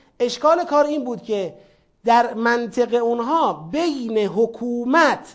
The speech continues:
و دیانت فاصله افتاد. گفتن آقا شما حافظان دینید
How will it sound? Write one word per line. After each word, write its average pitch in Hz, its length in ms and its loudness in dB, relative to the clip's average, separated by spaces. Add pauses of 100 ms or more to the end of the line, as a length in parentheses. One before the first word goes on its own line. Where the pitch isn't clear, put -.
و 226 120 2
دیانت 240 1040 2 (920)
فاصله 240 580 4
افتاد. 170 560 -2 (420)
گفتن 339 280 0
آقا 311 400 2 (200)
شما 330 460 0
حافظان 269 840 0
دینید 240 800 -6